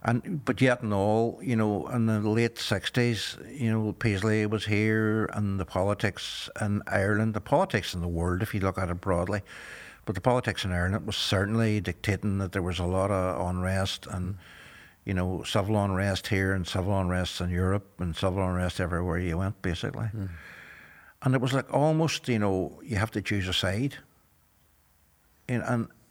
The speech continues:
Speaker 1: I was, I have to take responsibility for myself, but at the same time,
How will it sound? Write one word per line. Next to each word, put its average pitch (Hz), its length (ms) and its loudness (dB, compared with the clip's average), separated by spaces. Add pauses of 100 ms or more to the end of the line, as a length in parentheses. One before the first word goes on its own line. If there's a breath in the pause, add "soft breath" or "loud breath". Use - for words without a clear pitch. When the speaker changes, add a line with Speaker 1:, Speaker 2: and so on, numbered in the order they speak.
(440)
Speaker 1:
I 123 480 2
was, 110 460 -2 (3000 soft breath)
I 127 80 0
have 156 120 4
to 143 80 -4
take 131 160 0
responsibility 82 760 -4
for 98 180 -4
myself, 87 480 -4
but 110 120 -2
at 98 120 -8
the 101 80 -2
same 113 320 0
time, 95 420 0